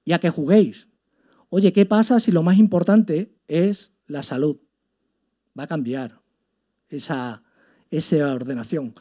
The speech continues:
¿O qué ocurre si lo importante es el medio ambiente? Porque ahí estamos considerando que todo tiene la misma importancia. Y es un problema que tienen los indicadores. Yo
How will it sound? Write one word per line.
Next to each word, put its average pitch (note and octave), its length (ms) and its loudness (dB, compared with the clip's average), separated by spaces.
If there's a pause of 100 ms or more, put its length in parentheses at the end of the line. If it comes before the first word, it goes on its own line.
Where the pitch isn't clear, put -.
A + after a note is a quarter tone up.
(400)
¿O - 140 -2
qué B3 80 10
ocurre A#3 360 10
si A3 140 2
lo F3+ 60 4
importante F3 580 2
es F#3+ 140 -2
el D#3+ 80 -4
medio D3 180 -2
ambiente? A2+ 460 -12 (1300)
Porque E3+ 220 0
ahí F#3+ 120 6
estamos A#3 300 4
considerando A3 520 6
que D#3+ 120 -2
todo A3 300 8
tiene F3+ 260 2
la C#3 80 -4
misma C#3 220 -8
importancia. A#2 580 -12 (1400)
Y D#3+ 120 -2
es F3+ 60 4
un A#3+ 100 8
problema G#3+ 340 8
que E3+ 80 0
tienen F3+ 200 2
los E3 100 4
indicadores. D#3 760 0 (1400)
Yo E3 400 0